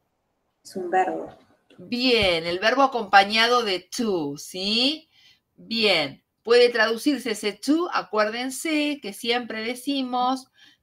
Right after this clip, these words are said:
Speaker 2: que cuando está to, hay que detenerse un poquito y ver qué función está cumpliendo.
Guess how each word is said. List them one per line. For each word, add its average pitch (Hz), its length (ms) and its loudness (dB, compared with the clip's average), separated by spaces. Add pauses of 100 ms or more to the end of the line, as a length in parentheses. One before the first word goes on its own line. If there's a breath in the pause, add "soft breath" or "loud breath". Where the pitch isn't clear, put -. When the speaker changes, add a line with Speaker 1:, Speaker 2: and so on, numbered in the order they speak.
(100)
Speaker 2:
que 156 120 -10
cuando 175 280 -4
está 226 340 -6
to, 262 480 0 (460)
hay 196 160 -6
que 208 100 0
detenerse 196 460 -6
un 220 80 -8
poquito 240 560 0
y - 20 2
ver 202 240 2
qué 208 140 -2
función 208 400 -6
está 202 240 -4
cumpliendo. 160 760 -6